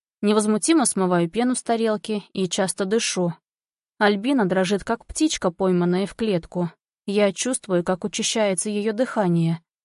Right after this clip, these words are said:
Ее волосы щекочут мне подбородок, и я еле сдерживаюсь, чтобы не коснуться губами ее шеи. Внутри все пылает.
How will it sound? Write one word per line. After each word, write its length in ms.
Ее 300
волосы 400
щекочут 540
мне 200
подбородок, 680
и 120
я 200
еле 280
сдерживаюсь, 640
чтобы 300
не 100
коснуться 520
губами 420
ее 300
шеи. 480
Внутри 400
все 240
пылает. 600